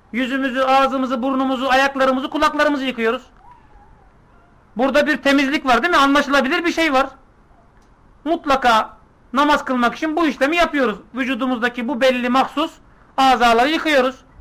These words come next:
Bu anlaşılabilir bir şey. Ama abdestin yerine, abdest almanın mümkün olmadığı durumlarda şeriatın onun yerine alternatif olarak getirdiği başka bir şey daha var. Nedir o?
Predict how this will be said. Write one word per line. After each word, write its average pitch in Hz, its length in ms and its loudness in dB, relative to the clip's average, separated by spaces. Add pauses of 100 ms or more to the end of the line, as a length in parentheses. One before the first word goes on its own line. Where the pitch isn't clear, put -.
(280)
Bu 302 120 2
anlaşılabilir 320 720 2
bir 233 60 -6
şey. - 180 -14 (1500)
Ama 294 220 2
abdestin 320 520 0
yerine, 330 440 2 (840)
abdest 262 460 0
almanın 311 440 2
mümkün 311 320 -2
olmadığı 330 500 2
durumlarda 262 640 0 (380)
şeriatın 302 640 0 (500)
onun 302 280 0
yerine 320 340 0
alternatif 311 640 0
olarak 302 360 2
getirdiği 311 380 -2
başka 330 260 0
bir 311 60 -4
şey 269 140 -2
daha 220 180 4
var. 240 120 2
Nedir 294 220 0
o? 370 220 0